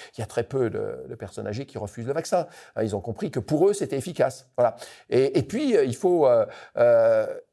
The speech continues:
il faut aussi insister sur quelque chose qui est majeur, hein, en termes de, de démocratie. C'est-à-dire que on a un gouvernement qui a tous les pouvoirs, et qui, aujourd'hui,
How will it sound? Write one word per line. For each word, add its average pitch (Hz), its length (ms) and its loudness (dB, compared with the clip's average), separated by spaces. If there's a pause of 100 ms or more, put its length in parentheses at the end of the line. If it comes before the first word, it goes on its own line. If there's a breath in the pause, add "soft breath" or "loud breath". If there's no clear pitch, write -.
(640)
il 143 60 -8
faut 226 140 -4
aussi 208 280 0
insister 196 400 -4
sur - 380 -8
quelque 160 240 -4
chose 190 260 -4
qui - 140 -8
est 123 100 0
majeur, 147 540 2
hein, 110 100 4
en 107 80 0
termes 107 420 -4
de, 101 380 -4
de 101 120 -8
démocratie. 107 580 -4
C'est-à-dire 107 360 -6
que 101 200 -4 (500 soft breath)
on 143 140 2
a 190 40 6
un 190 80 2
gouvernement 147 760 2 (240)
qui 143 80 2
a 139 60 4
tous 233 120 -6
les 196 80 0
pouvoirs, 135 540 0 (840)
et 226 280 2
qui, - 220 -8
aujourd'hui, 175 600 2